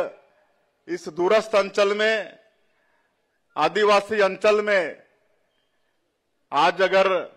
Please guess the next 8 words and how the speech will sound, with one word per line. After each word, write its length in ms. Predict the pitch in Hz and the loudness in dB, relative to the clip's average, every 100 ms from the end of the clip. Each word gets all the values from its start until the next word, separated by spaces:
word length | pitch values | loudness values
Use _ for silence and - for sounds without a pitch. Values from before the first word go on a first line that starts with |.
| - | -10
इस 160 | 170 | -10
क्षेत्र 360 | 170 190 190 196 | -6 -6 -2 -2
का 140 | 196 | 0
विकास 480 | 180 170 190 190 190 | 0 0 2 0 0
हुआ 200 | 196 202 | 0 0
है, 420 | 190 214 202 - _ _ _ _ _ _ _ _ - | 2 0 -2 -12 _ _ _ _ _ _ _ _ -4
चाहे 320 | 160 170 196 | 0 2 2
वो 500 | 190 196 185 160 - | 0 0 0 -2 -8